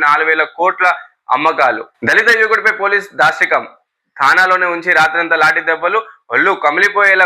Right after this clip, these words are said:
కొట్టారని బాధితుడు. తన ఇంటి అరుగుపై మందు తాగుతున్నందుకే ఇలా కొట్టారు. గురుకుల పర్యవేక్షణలో అదనపు కలెక్టర్లకు రెసిడెన్షియల్ స్కూల్, హాస్టళ్ల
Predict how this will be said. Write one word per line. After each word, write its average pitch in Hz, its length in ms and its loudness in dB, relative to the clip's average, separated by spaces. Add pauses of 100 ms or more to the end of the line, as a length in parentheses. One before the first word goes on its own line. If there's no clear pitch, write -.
కొట్టారని 170 520 2
బాధితుడు. 143 460 0
తన 135 200 -2
ఇంటి 151 220 -2
అరుగుపై 165 420 -2
మందు 147 240 -2
తాగుతున్నందుకే 156 640 -2 (380)
ఇలా 147 120 2 (100)
కొట్టారు. 131 340 0 (120)
గురుకుల 196 320 0 (640)
పర్యవేక్షణలో 208 600 2
అదనపు 196 400 -2
కలెక్టర్లకు 180 580 -2 (140)
రెసిడెన్షియల్ 185 540 -2
స్కూల్, 185 260 -2 (120)
హాస్టళ్ల 170 380 0